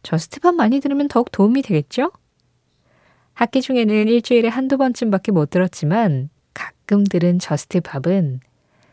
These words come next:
내가 사랑하는 것들을 다 즐기지 못하는 지금도 여전히 소중한 것들이 주변에 늘 존재한다는 위로가 되었어요. 방학 기간에는 조금 더 많이 들으면서 힐링하겠습니다.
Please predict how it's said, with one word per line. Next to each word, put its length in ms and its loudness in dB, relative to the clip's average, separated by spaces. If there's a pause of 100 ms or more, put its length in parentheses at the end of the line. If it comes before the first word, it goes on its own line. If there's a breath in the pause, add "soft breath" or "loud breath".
(360)
내가 280 2
사랑하는 540 0
것들을 480 2
다 260 0
즐기지 460 0
못하는 420 2
지금도 600 0 (560)
여전히 400 2
소중한 460 -2
것들이 340 -2
주변에 400 0
늘 320 2
존재한다는 840 0
위로가 340 0
되었어요. 800 -2 (1200 soft breath)
방학 320 -4
기간에는 500 0
조금 240 0
더 120 2
많이 260 2
들으면서 480 0
힐링하겠습니다. 1000 -2